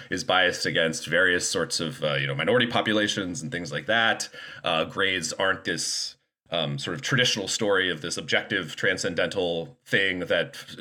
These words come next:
you know, signals or tracks in some meaningful way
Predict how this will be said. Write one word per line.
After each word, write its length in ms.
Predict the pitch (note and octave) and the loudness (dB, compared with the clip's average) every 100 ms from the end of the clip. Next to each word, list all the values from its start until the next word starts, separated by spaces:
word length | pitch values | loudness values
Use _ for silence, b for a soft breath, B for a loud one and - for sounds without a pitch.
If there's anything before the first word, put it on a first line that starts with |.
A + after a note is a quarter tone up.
| - | -6
you 60 | |
know, 120 | D#2+ D#2+ | -4 -4
signals 640 | - - C3+ A2+ F#2+ F#2 | -2 0 0 0 -2 -2
or 80 | F2+ | -4
tracks 480 | - G#2 F#2+ - F#2 | 0 2 2 0 -6
in 80 | |
some 240 | F2+ F#2 F2 | -2 -2 -2
meaningful 420 | F#2+ F#2 - F#2 | -4 -4 -2 0
way 440 | F2 F2 E2 D#2 | 4 4 4 0